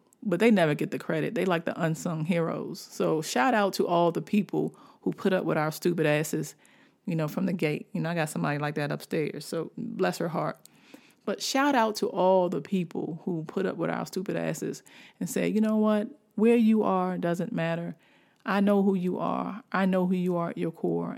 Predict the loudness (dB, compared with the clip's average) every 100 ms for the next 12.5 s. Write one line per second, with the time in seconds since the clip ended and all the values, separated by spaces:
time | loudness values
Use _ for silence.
0 | -10 -8 -6 -2 -2 -2 -4 -4 -6 -8
1 | -10 -14 _ 0 2 2 0 0 0 -2
2 | -4 -6 -6 -6 -6 -8 -10 _ _ _
3 | _ _ _ _ _ _ _ _ _ _
4 | _ _ _ -2 0 -2 -6 -6 -6 -10
5 | -12 _ _ _ _ _ _ _ _ -4
6 | 0 2 2 0 0 -2 -2 -4 -8 -12
7 | _ _ _ _ _ _ _ _ -4 -2
8 | -2 -2 2 2 4 4 4 2 -2 -4
9 | -2 -2 -4 -6 -8 -16 _ -2 2 2
10 | 2 -2 -6 -10 _ _ _ _ _ -8
11 | -2 2 2 0 -2 -4 -6 -8 -8 -6
12 | -4 -6 -10 -14